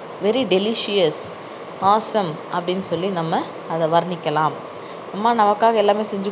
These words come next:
கொடுக்குறாங்க இல்லையா? அப்போ அதை வந்து நம்ம இப்படி praise பண்ணலாம். Then, ஆ,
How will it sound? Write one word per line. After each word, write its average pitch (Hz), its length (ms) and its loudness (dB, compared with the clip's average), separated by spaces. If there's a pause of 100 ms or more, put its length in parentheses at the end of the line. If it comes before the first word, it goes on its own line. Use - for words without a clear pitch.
கொடுக்குறாங்க 196 280 0
இல்லையா? 196 480 4 (460)
அப்போ 247 280 2 (260)
அதை 202 200 4
வந்து 196 200 2
நம்ம 190 200 0
இப்படி 175 400 0
praise 170 180 -4
பண்ணலாம். 170 380 4 (800)
Then, 196 260 4 (2000)
ஆ, 180 640 8